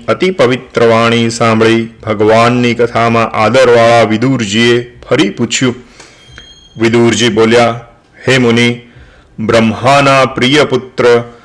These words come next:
સમ્રાટ સ્વયંભૂ મનુએ પ્રિય પત્ની શતરૂપાને મેળવીને શું કર્યું?"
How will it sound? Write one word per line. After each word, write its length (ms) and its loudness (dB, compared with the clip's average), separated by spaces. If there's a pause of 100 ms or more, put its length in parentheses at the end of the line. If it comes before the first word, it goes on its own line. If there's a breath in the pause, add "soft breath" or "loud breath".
(240 loud breath)
સમ્રાટ 800 0
સ્વયંભૂ 720 0
મનુએ 460 2
પ્રિય 460 -2
પત્ની 500 -2
શતરૂપાને 920 0
મેળવીને 580 0
શું 340 -2
કર્યું?" 340 -2